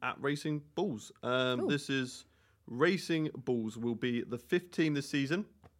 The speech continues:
Speaker 1: just like I said.
Speaker 2: Oh.
Speaker 1: Uh, they get more points than Aston Martin in the World Constructors' Championship, even though Alonso will outscore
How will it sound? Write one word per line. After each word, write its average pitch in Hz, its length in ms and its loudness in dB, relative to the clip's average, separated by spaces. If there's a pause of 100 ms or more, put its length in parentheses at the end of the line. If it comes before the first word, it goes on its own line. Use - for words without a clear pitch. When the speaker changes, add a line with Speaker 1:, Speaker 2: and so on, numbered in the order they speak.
(260)
Speaker 1:
just 120 200 -10
like 117 160 0
I 117 100 2
said. 139 320 -2
Speaker 2:
Oh. 196 280 4
Speaker 1:
Uh, 117 220 2
they 135 120 4
get 143 160 6
more 185 200 8
points 170 280 2
than 147 100 0
Aston 143 240 0
Martin 127 320 0
in 127 120 -4
the 123 80 0
World 156 320 4
Constructors' 139 440 -4
Championship, 117 640 -6
even 185 540 0
though 135 400 4 (320)
Alonso 127 460 -2
will 107 100 -6
outscore 113 500 -6